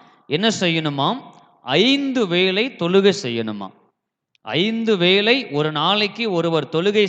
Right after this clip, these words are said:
செய்வாரானால், அவர் என்ன செய்வாராம்? பாவத்திலிருந்து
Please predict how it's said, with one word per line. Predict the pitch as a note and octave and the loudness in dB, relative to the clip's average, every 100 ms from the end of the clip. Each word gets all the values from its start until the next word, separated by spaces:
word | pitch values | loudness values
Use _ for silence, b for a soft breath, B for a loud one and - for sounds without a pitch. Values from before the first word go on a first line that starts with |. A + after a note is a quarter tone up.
| - | -2
செய்வாரானால், | D#3 D3 C3+ B2+ B2 B2+ G3+ C4+ B B B B | -4 -2 -2 -2 -4 0 0 -2 B B B B
அவர் | - C3 C#3 | -6 -2 -2
என்ன | D3 F3 | -2 -4
செய்வாராம்? | E3+ D3+ C#3 E3 F#3 | -6 -4 -4 -4 -6
பாவத்திலிருந்து | D3 D3 F3 F3 E3+ C#3+ C#3+ C#3 F3+ | -8 -6 -4 -4 -4 -6 -6 -2 -2